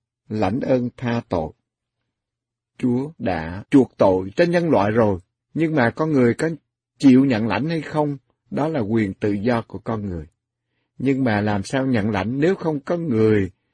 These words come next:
rao giảng để họ biết và họ nhận lãnh? Do đó, mỗi người chúng ta đều có bổn phận phải làm chứng nhân cho Chúa.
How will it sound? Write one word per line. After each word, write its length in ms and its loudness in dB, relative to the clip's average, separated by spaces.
rao 260 2
giảng 340 0
để 160 2
họ 240 -2
biết 260 0
và 240 -4
họ 140 -6
nhận 280 -4
lãnh? 220 -8
Do 200 -2
đó, 340 -2
mỗi 240 0
người 380 4
chúng 160 -4
ta 340 2
đều 180 2
có 120 -2
bổn 280 4
phận 320 0
phải 140 -2
làm 200 0
chứng 280 0
nhân 260 2
cho 120 -2
Chúa. 320 0